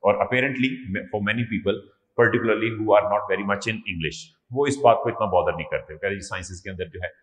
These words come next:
वो मिस्टेक्स जो हैं, अ, वो कोई मैटर नहीं करती। But when they carry the wrong habit with them,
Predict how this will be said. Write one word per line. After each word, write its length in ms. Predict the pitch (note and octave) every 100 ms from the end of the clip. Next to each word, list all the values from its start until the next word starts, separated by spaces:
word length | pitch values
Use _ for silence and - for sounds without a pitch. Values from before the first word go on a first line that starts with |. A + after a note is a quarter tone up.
| _ _
वो 60 | G2+
मिस्टेक्स 440 | G2 - G2 F#2
जो 140 | - F2+
हैं, 60 | E2+ - _ -
अ, 40 | F2+ D#2 D2 E2+
वो 80 |
कोई 140 | F2 F2+
मैटर 300 | E2+ D#2+ E2
नहीं 120 | D#2
करती। 400 | D#2 - C#2 C#2 _ -
But 80 | G2+ G2+ - - - F#2
when 100 | A2
they 160 | A2 G#2+
carry 180 | G#2+ A2+
the 120 | B2+ B2
wrong 180 | A#2
habit 300 | A#2 A2+ A2 -
with 100 | A2+
them, 100 | A2+